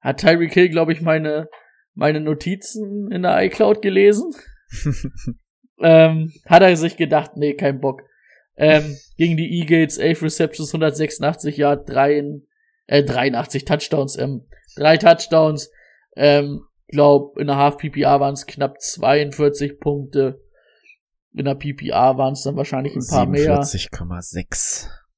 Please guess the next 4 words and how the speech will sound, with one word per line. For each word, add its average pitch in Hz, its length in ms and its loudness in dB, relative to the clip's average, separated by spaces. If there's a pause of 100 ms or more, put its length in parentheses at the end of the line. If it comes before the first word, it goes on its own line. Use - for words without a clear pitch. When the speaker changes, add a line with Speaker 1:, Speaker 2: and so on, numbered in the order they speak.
(1300)
Speaker 1:
Also 120 640 -6
war 110 380 -4
ganz 107 320 -12
gut. - 420 -12